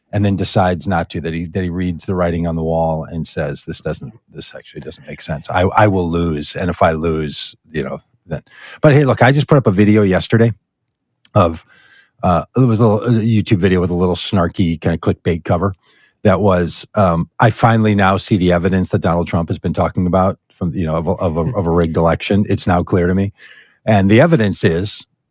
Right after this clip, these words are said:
that Joe Biden won, right? So I sort of go through this little five-minute video, totally worth four, four minutes of your time to watch this five-minute video. It, he not only said these very, l-, like, truly the same words in twenty twenty, for much of twenty twenty,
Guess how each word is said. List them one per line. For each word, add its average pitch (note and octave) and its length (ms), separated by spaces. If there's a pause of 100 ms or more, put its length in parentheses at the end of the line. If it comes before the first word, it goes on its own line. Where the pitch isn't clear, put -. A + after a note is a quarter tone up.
(240)
that A2 100
Joe A2+ 220
Biden G2+ 340
won, A#2+ 360 (200)
right? F2 220
So - 120
I B2+ 40
sort B2+ 200
of G#2 60
go C#3+ 160
through - 180
this G2 140
little G#2 80
five-minute F2 400
video, D2+ 340
totally G2+ 320
worth D#2 240
four, D#2 360
four F2 180
minutes D2 260
of D2 80
your D2 100
time D#2 260
to D2 60
watch E2 200
this - 100
five-minute D2 380
video. D#2+ 240 (1300)
It, B2+ 180 (1080)
he - 180
not F3 160
only F3 160
said A#2 260
these F#2+ 220
very, C#3 640
l-, C#3+ 320 (100)
like, B2+ 200 (120)
truly D#3 480
the G#2+ 120
same C#3 440
words G2+ 720 (140)
in F#2+ 100
twenty G#2+ 280
twenty, E2+ 480
for - 120
much G2 240
of F#2+ 80
twenty D#2 240
twenty, - 360